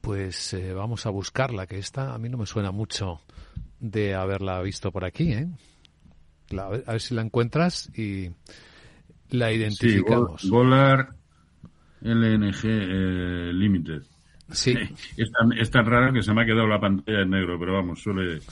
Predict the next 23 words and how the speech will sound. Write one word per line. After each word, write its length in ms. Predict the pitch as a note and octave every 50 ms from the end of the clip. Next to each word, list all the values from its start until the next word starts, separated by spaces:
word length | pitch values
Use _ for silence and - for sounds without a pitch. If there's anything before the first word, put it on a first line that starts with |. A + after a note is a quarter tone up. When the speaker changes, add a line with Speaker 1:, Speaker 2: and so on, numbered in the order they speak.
| - -
Speaker 1:
<laughs> 220 | - - F#3 -
Speaker 2:
suele, 640 | - - E3 G2 F#2 F#2 F#2 F#2 F#2 F#2 F#2 F#2 F#2 - - G2+ F#2 F2+
suele 320 | - - B2 A#2+ A2+ A2+
durar 320 | G2+ G2+ G#2+ A2 A2 G2 G2
cinco 260 | G#2+ G2 F2+ G2 F#2+
segundos, 640 | F2+ F2+ E2+ E2+ E2+ E2 E2 D2+ D#2 D#2 D2+ - - -
como, 340 | F2+ E2+ E2+ E2 D#2+ D#2+ D2+ D2 D2 D2 - -
como 280 | - G2 F2 F2 F2
mucho. 260 | F2 E2+ - - - - - - - - - - - - _ _ - - _ _ _ _ - _ _ _ - _ _ _ _ _ _ _ -
Speaker 1:
Bueno. 280 | A#2+ A2+ G#2 G#2+ A2+ A#2+ B2
Speaker 2:
Era, 120 | A2 A2+
era 140 | A#2 B2+ D3+
una 180 | C#3+ B2+ A2+
grabaci-, 460 | G#2+ G#2 G2+ F#2+ F#2+ F#2+ - - G#2 G#2+
era 220 | A2+ C3 C3 B2+
una 140 | A#2+ A#2 A2
grabación, 520 | G#2+ G#2 G2 G2 F#2 - - A#2 A#2 G2
¿verdad? 320 | F#2+ F#2 F#2+ G#2 B2+ G#3 -
Speaker 1:
Sí. 340 | - - - C#3 D#3 - - - - - - - _ _ _ _ _ _ _ -
¿Por 160 | A#2+ A#2 G#2+
repetir 360 | A2+ - - A2 F#2+ C3 C3+
la 80 | E3+ D3+
pregunta? 580 | - C#3+ D3+ F3 G3 E3+ - F#2 C#2 C2+ -